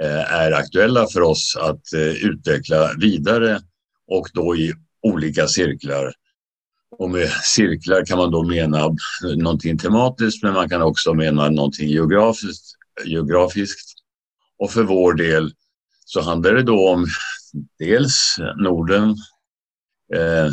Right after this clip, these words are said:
Sverige, Finland, men också hela Norden, så att säga, Nordeuropa, hela Europa, det vill säga både E U som multilateralt forum,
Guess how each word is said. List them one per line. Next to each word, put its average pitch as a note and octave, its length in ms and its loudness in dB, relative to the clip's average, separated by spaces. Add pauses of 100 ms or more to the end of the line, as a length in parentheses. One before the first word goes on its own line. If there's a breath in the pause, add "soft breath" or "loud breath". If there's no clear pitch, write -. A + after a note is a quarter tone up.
Sverige, F#2 300 2
Finland, E2+ 380 2
men E2+ 100 2
också D#2+ 220 -2
hela E2+ 280 2
Norden, D#2+ 380 2
så D#2 120 -8
att D2 60 -10
säga, D#2 220 -2 (180)
Nordeuropa, F2+ 1300 -2 (560 soft breath)
hela F2 400 2
Europa, F2+ 680 0 (640)
det D#2 140 -10
vill E2+ 140 -2
säga F2 280 2 (220)
både F2 340 0
E E2+ 360 0
U F2+ 140 2
som E2+ 360 0 (280 loud breath)
multilateralt E2 840 -2
forum, F#2+ 560 -2